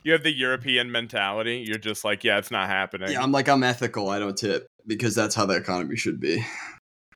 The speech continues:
Speaker 1: I mean, then just put it on the, put it on the restaurants, right? Make sure that it's their fault every time. Pay
Speaker 2: Yeah.
Speaker 1: for it.
Speaker 2: Yeah.
Speaker 1: So you guys heard it here first. If you listen to this podcast and you ever see Brandon come into your restaurant, just, uh, actively avoid sitting him, because he's not gonna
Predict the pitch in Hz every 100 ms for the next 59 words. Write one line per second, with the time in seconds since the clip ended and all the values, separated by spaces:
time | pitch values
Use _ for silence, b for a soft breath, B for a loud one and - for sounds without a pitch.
0 | _ - 160 156 151 147 143 131 135 -
1 | 165 143 131 123 113 113 170 165 160 143
2 | 127 123 127 - 107 80 - 110 135 -
3 | - 127 120 139 120 117 107 113 107 -
4 | 90 - _ - 107 101 98 78 92 _
5 | _ _ _ - 95 117 - 95 85 -
6 | B B B B B - 180 180 190 220
7 | 208 202 185 180 175 - 160 120 - 131
8 | 143 160 160 170 175 170 - 135 123 -
9 | 147 143 151 127 120 127 120 131 113 110
10 | 117 127 123 120 113 110 120 107 107 107
11 | 135 131 127 123 110 - 113 110 98 104
12 | 107 110 113 110 104 101 98 - 107 101
13 | 95 90 90 95 95 92 104 98 92 -
14 | -